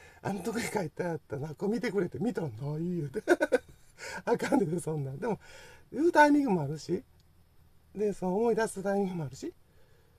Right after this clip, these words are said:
言うタイミングでなんかの記事なりね、なんかの事件なり起きたから、あ、そうそうそうって。<laughs> 起きる前に言えやろ。言ってるねん、それは。前のアカウントでな。で、必要ならコピペしといてくださいねって言ったか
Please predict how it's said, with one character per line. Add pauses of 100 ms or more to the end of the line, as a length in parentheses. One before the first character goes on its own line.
(160)
言
う
タ
イ
ミ
ン
グ
で
な
ん
か
の
記
事
な
り
ね、
な
ん
か
の
事
件
な
り
起
き
た
か
ら、
あ、
そ
う
そ
う
そ
う
っ
て。 (400)
<laughs>
起
き
る
前
に
言
え
や
ろ。
言
っ
て
る
ね
ん、
そ
れ
は。 (340)
前
の
ア
カ
ウ
ン
ト
で
な。 (540)
で、
必
要
な
ら
コ
ピ
ペ
し
と
い
て
く
だ
さ
い
ね
っ
て
言
っ
た
か